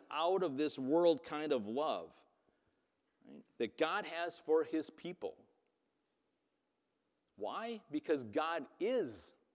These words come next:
love. So much so that he sent that unique one and only Son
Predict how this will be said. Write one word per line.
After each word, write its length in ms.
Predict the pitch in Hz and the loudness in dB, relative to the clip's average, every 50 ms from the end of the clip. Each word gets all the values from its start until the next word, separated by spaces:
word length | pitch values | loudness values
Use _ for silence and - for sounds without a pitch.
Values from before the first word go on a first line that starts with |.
| _ _ - | _ _ -10
love. 320 | - 104 104 85 67 55 - _ - - _ _ _ _ _ _ _ _ _ _ _ _ _ _ _ _ _ _ _ _ _ _ _ _ _ _ _ _ - | -6 -4 -4 -4 -6 -8 -14 _ -20 -20 _ _ _ _ _ _ _ _ _ _ _ _ _ _ _ _ _ _ _ _ _ _ _ _ _ _ _ _ -14
So 320 | - - - 185 208 240 | -10 -2 2 2 2 4
much 240 | 233 190 151 139 - | 4 2 2 0 2
so 220 | - 156 151 160 | 4 4 4 6
that 160 | 147 151 147 131 | 6 4 2 2
he 160 | 160 170 160 | 0 -4 -4
sent 380 | - - 170 180 175 135 135 | -4 -2 -2 -2 -4 -4 -2
that 220 | 147 147 143 - - | 0 0 0 0 -4
unique 580 | 135 131 139 139 135 131 143 165 185 165 - - | -2 0 2 2 2 2 2 0 0 -2 -4 -6
one 300 | 104 107 131 170 190 196 | -6 -4 -2 0 0 0
and 120 | 185 175 170 | 0 0 2
only 280 | 170 175 165 147 139 | 2 2 2 0 0
Son 420 | - - - - 180 180 131 98 | -2 -2 -4 -4 -4 -6 -6 -8